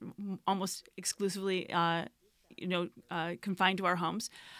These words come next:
But Matt Kenyon is also an artist who is, his work is very much rooted in social and economic and ecological justice. And the main, uh, sculpture in the, in the exhibition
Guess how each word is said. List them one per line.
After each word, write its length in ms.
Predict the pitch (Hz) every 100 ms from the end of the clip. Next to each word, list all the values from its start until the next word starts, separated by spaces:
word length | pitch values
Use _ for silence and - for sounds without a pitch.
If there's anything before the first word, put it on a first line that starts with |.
| - -
But 140 | 233
Matt 260 | 285 370 -
Kenyon 500 | 339 349 453 285 247
is 140 | 240
also 340 | 220 240 262
an 100 | 247 -
artist 560 | 226 220 220 226 -
who 360 | - 233 226 214
is, 340 | 226 208 202 -
his 260 | - 247 233
work 220 | 247 240
is 100 | 196
very 220 | 190 220
much 220 | 214 202
rooted 280 | 185 170 170
in 140 | 160 170
social 420 | 165 170 180 170
and 140 | 170
economic 580 | 165 170 165 165 160 -
and 140 | 165 - -
ecological 520 | 165 160 160 170 170
justice. 640 | 156 156 - - - - - - - -
And 160 | 214 214
the 60 |
main, 500 | 208 220 247 254 247 -
uh, 240 | 214 190 185
sculpture 640 | - 196 190 - 196 202
in 280 | - 185 185
the, 160 | 180 - _ -
in 140 | 180
the 100 | 180
exhibition 760 | 175 - 175 226 - 190 180